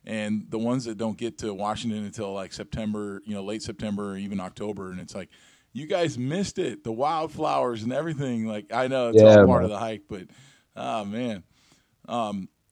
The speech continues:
Speaker 1: that, the Munros sound really cool. Is there, has somebody, uh, already done a continuous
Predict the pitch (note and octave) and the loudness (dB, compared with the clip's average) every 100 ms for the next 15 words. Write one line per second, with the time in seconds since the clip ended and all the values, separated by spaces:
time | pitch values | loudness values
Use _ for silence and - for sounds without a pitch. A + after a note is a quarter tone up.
0 | C3+ A#2+ D3+ - B2+ A#2+ C3+ F#3 A#3 C#3 | -10 -4 -4 -4 -4 -2 0 2 2 0
1 | D3 B2 B2+ D3+ - D#3 D#3 A2+ B2 D3+ | 0 0 0 -2 -4 -4 -2 -2 -2 -2
2 | D#3 D#3+ - A#2+ D3 - E3+ F3+ D#3 A#2+ | -2 -2 -4 -8 -6 -4 -4 -4 -6 -10
3 | - G#2+ G2+ A2 B2+ A2+ F#2+ B2+ C3+ B2 | -10 -8 -6 -2 -2 -4 -4 -2 -2 -4
4 | A2+ - - D3 C#3+ C#3 - | -8 -10 -6 -4 -4 -6 -8